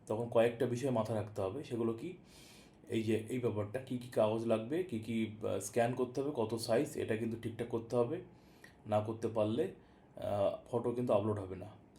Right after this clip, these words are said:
অনেকে ফোন করে জানাচ্ছেন বা WhatsApp-এ জানাচ্ছেন যে, "স্যার, আহ,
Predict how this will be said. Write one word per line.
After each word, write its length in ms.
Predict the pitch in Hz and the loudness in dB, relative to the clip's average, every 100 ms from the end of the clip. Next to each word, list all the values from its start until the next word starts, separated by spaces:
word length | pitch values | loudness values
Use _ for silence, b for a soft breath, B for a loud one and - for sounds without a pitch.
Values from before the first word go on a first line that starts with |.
| B B | B B
অনেকে 300 | - 120 123 | 0 0 0
ফোন 240 | 123 123 127 | 0 -2 2
করে 180 | 123 | 4
জানাচ্ছেন 460 | 123 117 117 135 123 | 4 4 2 0 2
বা 80 | 117 | 2
WhatsApp-এ 400 | 107 110 107 113 | 4 2 0 0
জানাচ্ছেন 420 | 113 110 107 120 | 2 0 -2 -4
যে, 120 | 110 | -2
"স্যার, 260 | 110 113 110 | 0 2 2
আহ, 1080 | 107 - - - - - 104 101 104 104 | 0 -12 -20 -20 -20 -10 -2 0 2 0